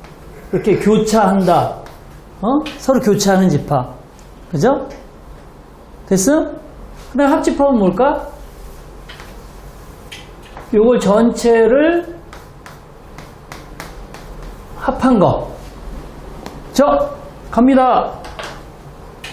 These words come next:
자, 얘는 A에도 속하고 동시에 B에도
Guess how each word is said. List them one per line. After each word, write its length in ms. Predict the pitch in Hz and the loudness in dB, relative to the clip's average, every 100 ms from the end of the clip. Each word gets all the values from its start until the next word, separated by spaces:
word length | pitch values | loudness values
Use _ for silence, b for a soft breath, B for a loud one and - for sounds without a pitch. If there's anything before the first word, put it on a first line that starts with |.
| - - 190 - - - - - - - - | -16 -18 -18 -18 -18 -18 -18 -18 -18 -16 0
자, 340 | 214 269 277 | 2 4 4
얘는 340 | 202 262 285 - | 6 6 4 4
A에도 580 | 220 311 330 302 302 | 4 6 4 4 4
속하고 600 | 285 320 302 294 311 320 | 4 4 4 4 4 2
동시에 800 | - 269 330 370 359 277 339 359 | 2 4 6 4 4 4 4 4
B에도 260 | 269 277 | 4 4